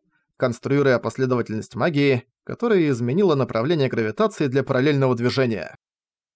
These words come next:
Магия полета для беспрерывного вызова магии использовала систему циклического вызова. Согласно этому процессу, пока новые концептуальные идеи не будут введены в зону расчета,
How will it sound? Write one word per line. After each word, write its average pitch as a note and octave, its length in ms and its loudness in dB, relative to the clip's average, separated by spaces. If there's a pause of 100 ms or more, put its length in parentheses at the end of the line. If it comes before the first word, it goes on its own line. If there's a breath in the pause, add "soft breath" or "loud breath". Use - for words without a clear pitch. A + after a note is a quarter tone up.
Магия D3+ 380 0
полета C#3 360 0
для B2+ 140 0
беспрерывного C3 760 0
вызова C3 360 0
магии C#3 380 0
использовала D#3 580 0
систему D3+ 460 -2
циклического C#3 680 -2
вызова. A#2 500 -2 (680)
Согласно A#2+ 480 -4
этому D#3 240 0
процессу, C#3+ 720 -2 (300)
пока - 260 -4
новые E3 340 2
концептуальные C3 800 -2
идеи C#3 240 0
не B2 140 0
будут B2+ 260 -4
введены B2+ 320 0
в A#2 40 -2
зону B2+ 200 0
расчета, C#3 560 0